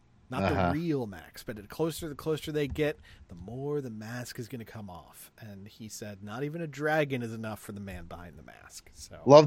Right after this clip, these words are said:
Speaker 1: uh,
Speaker 2: love the use of fickle, too.
Speaker 1: Yes. Yes.
Speaker 2: That's a, that's a great throwback.
Speaker 1: Indeed.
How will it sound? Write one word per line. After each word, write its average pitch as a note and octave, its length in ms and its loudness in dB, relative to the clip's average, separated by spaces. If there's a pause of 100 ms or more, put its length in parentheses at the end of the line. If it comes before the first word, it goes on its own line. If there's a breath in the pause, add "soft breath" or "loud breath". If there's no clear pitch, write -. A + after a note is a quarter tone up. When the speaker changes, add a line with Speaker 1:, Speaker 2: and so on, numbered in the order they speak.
Speaker 1:
uh, B2+ 60 0
Speaker 2:
love C#3 180 12
the C#3+ 80 10
use B2+ 220 8
of - 80 -4
fickle, F#2 360 2
too. D2+ 400 0
Speaker 1:
Yes. - 480 -8 (220)
Yes. A#2+ 200 -10
Speaker 2:
That's F#2+ 200 0
a, F#2+ 40 2
that's F#2 260 4
a A2 40 4
great F#2+ 240 6
throwback. E2 640 6 (420)
Speaker 1:
Indeed. B2 760 -6